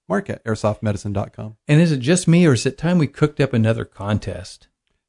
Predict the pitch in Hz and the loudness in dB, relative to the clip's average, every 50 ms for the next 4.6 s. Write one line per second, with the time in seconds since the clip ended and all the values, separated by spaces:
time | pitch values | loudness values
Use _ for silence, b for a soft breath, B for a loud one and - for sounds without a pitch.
0 | _ _ _ _ _ _ _ _ _ _ _ _ - 117 123 117 117 123 120 - | _ _ _ _ _ _ _ _ _ _ _ _ 0 2 4 6 6 4 4 2
1 | - 127 113 110 110 110 110 110 117 131 123 120 110 - - 127 - - 123 110 | 2 2 4 4 4 4 4 4 4 4 2 2 0 -4 -8 -8 -4 -2 0 0
2 | 131 117 - 120 107 - - 127 - - 123 131 - - 113 110 - - 123 120 | 0 0 -2 -4 -6 -2 -2 -2 2 2 2 0 0 -2 -4 -4 -4 -2 -2 0
3 | 120 120 123 127 123 117 123 139 131 135 139 135 139 143 - 127 127 131 135 135 | 0 2 2 2 2 2 0 0 0 2 2 2 2 0 0 0 0 0 0 -2
4 | 127 - 135 139 139 139 147 196 151 - - | -2 0 0 0 0 0 -4 -4 -6 -6 -6